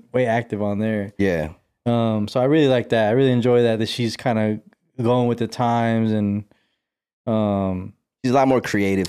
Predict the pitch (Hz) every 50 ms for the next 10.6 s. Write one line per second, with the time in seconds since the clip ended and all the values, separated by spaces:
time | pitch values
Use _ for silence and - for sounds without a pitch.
0 | - - 151 165 160 151 151 147 143 - 139 127 127 131 131 131 120 131 127 127
1 | - - 78 139 131 - - - 135 139 143 147 143 127 127 131 127 120 113 -
2 | - - - 175 190 196 165 147 131 120 127 113 117 123 131 135 127 - - 135
3 | 123 117 117 120 120 120 117 113 - 117 104 104 107 107 101 110 113 110 110 120
4 | 156 196 226 220 202 196 196 196 196 208 202 196 196 - - 113 104 110 107 101
5 | 110 113 113 110 107 110 117 110 107 107 104 104 101 101 - - 113 120 113 110
6 | 110 127 120 117 113 113 107 101 101 - _ _ _ _ _ _ _ _ _ _
7 | _ _ _ _ _ - - 107 - - 123 143 175 165 113 101 113 107 - 117
8 | 117 113 104 98 95 104 117 120 117 - 113 113 113 110 107 101 - 117 113 107
9 | 101 101 98 98 104 107 - 143 127 113 - 117 110 107 110 117 131 117 110 101
10 | 98 - 120 127 147 139 - 117 107 101 98 98